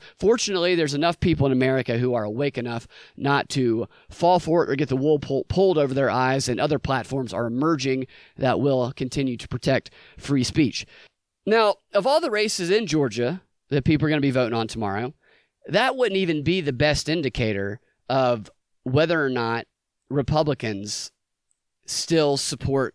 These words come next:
Trump's idea that the election was stolen. A better race to gauge that would be the Georgia primary, Republican primary for Secretary of State,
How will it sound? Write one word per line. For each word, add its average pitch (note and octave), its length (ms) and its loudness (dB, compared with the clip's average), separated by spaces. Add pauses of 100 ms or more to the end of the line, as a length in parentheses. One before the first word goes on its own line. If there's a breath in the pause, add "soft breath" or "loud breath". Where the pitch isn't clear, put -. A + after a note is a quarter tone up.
Trump's D#3 360 -2
idea G#2+ 520 -4 (360 soft breath)
that C3+ 260 0
the C3+ 120 -2
election A#2 440 -2
was G2+ 120 -10
stolen. F2+ 300 -14 (440 soft breath)
A C#3 100 0
better G#3 380 2
race A2 500 -4 (680)
to E3 120 -4
gauge C3 380 0
that A#2 340 -4
would D3+ 240 -4
be C#3+ 220 -2
the D#3 140 -6
Georgia C3 640 -6 (500)
primary, A#2+ 680 -4 (200)
Republican D3 500 -2
primary A#2 440 -4
for E3+ 120 -8
Secretary A2+ 640 -6
of C3 100 -4
State, G3 420 -2